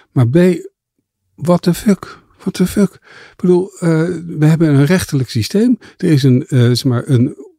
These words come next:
onwaarschijnlijk goed, eh, zeg maar, apparaat van het N F I, hè, het Forensisch Instituut.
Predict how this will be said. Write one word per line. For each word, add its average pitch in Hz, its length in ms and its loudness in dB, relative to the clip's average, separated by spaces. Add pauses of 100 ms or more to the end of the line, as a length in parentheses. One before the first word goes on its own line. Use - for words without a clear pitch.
onwaarschijnlijk 170 680 0
goed, - 280 -2
eh, 139 80 0 (480)
zeg 127 180 -6
maar, 127 120 -4
apparaat 127 320 -2
van 113 120 -2
het 110 200 -2
N 113 180 2
F 107 80 -8
I, 175 120 2
hè, 185 160 0
het 123 160 -2
Forensisch 117 420 0
Instituut. 160 520 -2